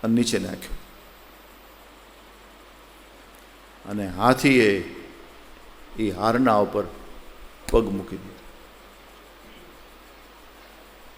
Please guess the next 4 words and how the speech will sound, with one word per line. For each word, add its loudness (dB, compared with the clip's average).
પુષ્પના 2
પર -2
પગ 2
મૂકવાથી -4